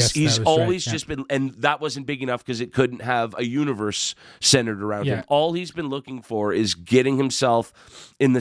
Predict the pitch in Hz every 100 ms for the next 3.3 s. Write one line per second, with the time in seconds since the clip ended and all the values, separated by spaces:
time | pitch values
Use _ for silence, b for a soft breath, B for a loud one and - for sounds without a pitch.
0 | - 151 143 139 123 139 135 127 110 120
1 | 123 - 120 120 113 113 123 - 110 127
2 | 113 120 110 113 - 120 135 127 120 120
3 | b 131